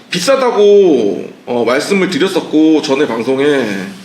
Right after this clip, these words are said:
한 천삼백 원 정도의 매매 시기를 잡고 있었는데, 지금 보시면 천사백팔십 원까지 빠졌다가 더 빠지지 않고 올라와 주었는데요.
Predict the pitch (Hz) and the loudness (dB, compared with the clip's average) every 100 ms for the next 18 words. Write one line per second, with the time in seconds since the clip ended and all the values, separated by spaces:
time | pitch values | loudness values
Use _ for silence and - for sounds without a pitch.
0 | - - - - 175 151 254 269 247 262 | -20 -18 -18 -8 -6 -4 -4 -2 -2 0
1 | 254 247 233 202 151 165 180 165 156 156 | 0 2 2 0 0 2 2 4 4 2
2 | 120 101 90 131 170 190 190 190 170 - | 2 -2 -2 -2 0 -2 -2 -2 -2 -4
3 | - 165 165 147 120 123 147 120 98 - | -4 -4 -2 -2 -2 0 0 0 -6 -8
4 | - - - - - - - - - - | -18 -20 -20 -20 -20 -20 -20 -20 -14 -6
5 | 190 208 202 170 - - - - 165 - | 0 2 2 -2 -8 -18 -20 -10 -6 -4
6 | 202 196 185 180 117 92 92 - - - | 0 0 2 0 -2 -6 -12 -20 -20 -20
7 | _ _ _ _ - - - _ - - | _ _ _ _ -20 -20 -20 _ -12 -4
8 | 254 269 247 240 233 240 247 240 233 214 | -2 0 0 0 0 -2 -2 -2 0 0
9 | 202 202 202 233 185 156 156 160 147 104 | -2 -2 0 0 -2 -2 0 0 -2 -2
10 | 80 60 - - _ - - - _ _ | -6 -12 -20 -20 _ -20 -20 -20 _ _
11 | - _ - - - - - - - - | -20 _ -20 -20 -20 -20 -20 -20 -20 -20
12 | - - - - - - - - - 151 | -20 -20 -20 -20 -20 -20 -20 -14 -8 -4
13 | 208 214 214 175 131 185 151 135 175 165 | -4 -2 -2 -2 -2 0 2 4 2 0
14 | 156 139 151 131 120 147 | 0 -2 -2 -2 -2 -4